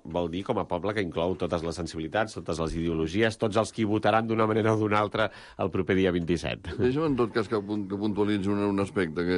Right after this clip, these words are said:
Speaker 2: jo estava donant-li voltes i pensava que realment no podia tenir relació amb això. Vull dir, és possible que realment l'acte reivindicatiu de,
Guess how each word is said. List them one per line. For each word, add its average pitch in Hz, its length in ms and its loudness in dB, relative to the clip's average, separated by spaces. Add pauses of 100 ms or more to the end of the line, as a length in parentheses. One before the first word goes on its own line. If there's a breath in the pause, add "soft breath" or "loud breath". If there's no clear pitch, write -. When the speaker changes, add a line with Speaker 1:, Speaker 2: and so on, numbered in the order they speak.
(140)
Speaker 2:
jo 92 320 2
estava 113 400 2
donant-li 113 260 4
voltes 110 300 2
i 101 80 0
pensava 104 340 4
que 98 100 2
realment 95 300 2
no 98 160 -2
podia 98 300 4
tenir 92 240 2
relació 85 400 0
amb 82 100 4
això. 80 260 0 (500 loud breath)
Vull 98 100 0
dir, 98 100 2 (140)
és 107 80 -2
possible 98 540 2
que 78 100 0
realment 78 500 0
l'acte 80 300 -2
reivindicatiu 80 720 0
de, 80 160 2